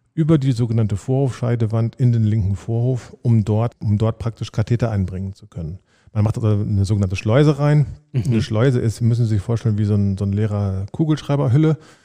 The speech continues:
Speaker 2: Mhm.
Speaker 1: Wenn Sie das über den Vorhof rübergeschoben haben, dann könnten Sie praktisch wie die Kugelschreibermine auch die Katheter immer wieder auswechseln, ne? Wenn
Speaker 2: Ah, okay.
Speaker 1: denn wir wollen ja, wir wollen einmal so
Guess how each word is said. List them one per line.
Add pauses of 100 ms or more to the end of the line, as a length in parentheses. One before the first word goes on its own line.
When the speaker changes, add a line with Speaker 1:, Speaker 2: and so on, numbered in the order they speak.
(100)
Speaker 2:
Mhm.
Speaker 1:
Wenn
Sie
das
über
den
Vorhof
rübergeschoben
haben,
dann
könnten
Sie
praktisch (300)
wie
die
Kugelschreibermine
auch
die
Katheter
immer
wieder
auswechseln,
ne? (100)
Wenn
Speaker 2:
Ah, (640)
okay.
Speaker 1:
denn
wir
wollen
ja, (380)
wir
wollen
einmal
so